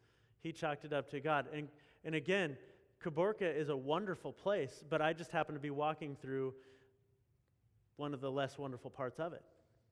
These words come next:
And, um, so anyway, we had a lot of fun. We rejoiced.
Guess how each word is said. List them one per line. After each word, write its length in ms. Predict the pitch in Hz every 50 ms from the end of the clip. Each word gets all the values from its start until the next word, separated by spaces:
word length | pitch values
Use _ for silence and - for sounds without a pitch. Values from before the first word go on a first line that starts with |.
| _ _ _ _ _ _ _ _ _ _ _ _ _ _ _ _ _ _ - -
And, 280 | 156 156 160 156 151 135 151 -
um, 400 | 156 156 151 143 139 139 139 139 - - - _ _ _ _ -
so 240 | - - - 196 196
anyway, 280 | 202 202 185 170 160 156
we 160 | 156 180 190
had 160 | 190 190 185 175
a 20 |
lot 160 | 170 165 160
of 60 | 156
fun. 300 | 160 - 165 156 156 156
We 160 | 151 156 160 156
rejoiced. 640 | 151 156 147 135 147 143 147 147 143 - - -